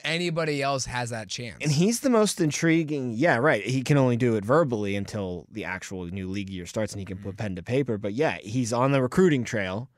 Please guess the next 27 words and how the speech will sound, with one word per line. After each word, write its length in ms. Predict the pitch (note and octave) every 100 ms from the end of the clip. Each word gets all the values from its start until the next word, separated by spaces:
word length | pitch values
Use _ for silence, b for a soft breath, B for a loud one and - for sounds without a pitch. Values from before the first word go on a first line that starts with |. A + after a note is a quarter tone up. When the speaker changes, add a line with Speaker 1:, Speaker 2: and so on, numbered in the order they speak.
| _ _ -
Speaker 2:
I 80 |
saw 220 | A#2+ - C#3+
a 40 |
picture 320 | A#2+ C#3+ -
of 100 | B2+
him 200 | C3 B2+
with 320 | A#2+ A2 -
Jets 260 | - B2 -
coach 240 | - A#2+
Robert 280 | B2 A#2 G#2+
Saleh 320 | - B2 A#2+
at 60 | G#2+
a 40 |
restaurant 480 | G2+ A#2+ - A#2 G2+
in 80 | G2
New 80 | F#2+
York 300 | G#2+ C3+ -
that, 200 | A2 G2+
uh, 200 | F#2+ F#2 - _ _ -
a 80 |
civilian 600 | A2+ - A2+ B2 B2 A2+ G#2+
of 220 | A2+ A2+
the 80 | A2+
New 100 | G#2+
York 300 | G#2 G2+ G#2
area 340 | G#2 G#2 G2+
took, 480 | - A2+ G2 -